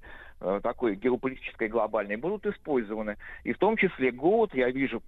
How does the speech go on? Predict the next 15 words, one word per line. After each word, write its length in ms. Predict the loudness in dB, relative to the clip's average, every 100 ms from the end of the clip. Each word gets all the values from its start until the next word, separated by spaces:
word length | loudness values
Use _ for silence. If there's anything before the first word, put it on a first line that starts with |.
| -2
про-, 160 | -2 -2
и 280 | -2 0 0
вот 140 | 0 0
сознательное 600 | -2 0 -2 -2 -2 0
нагнетание 640 | 0 -2 -4 0 0 0 -6
ситуации 500 | -2 0 0 -2 -4
с 60 |
голодом, 460 | 0 0 0 -2 -6 -12 -14 -14 -6
э, 600 | 2 4 6 6 4 4 0
которое 340 | -4 -2 0 0
вот 180 | -2 -6 -18 -6
нужно 280 | -2 -2 -2
иметь 200 | -2 -2
в 20 |
виду, 520 | -4 -2 0 0 -2